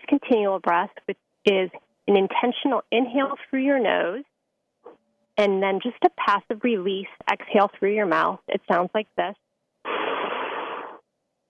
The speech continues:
And just remembering you are always in control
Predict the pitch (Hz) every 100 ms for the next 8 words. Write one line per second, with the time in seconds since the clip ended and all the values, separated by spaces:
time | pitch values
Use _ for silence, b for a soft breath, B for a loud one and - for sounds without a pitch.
0 | _ _ _ - - - - - - -
1 | - - - - - - - - - -
2 | - _ _ _ _ _ _ - b b
3 | _ _ 220 220 - 240 214 208 202 190
4 | 190 190 - 202 247 269 - 269 285 285
5 | - 220 196 190 196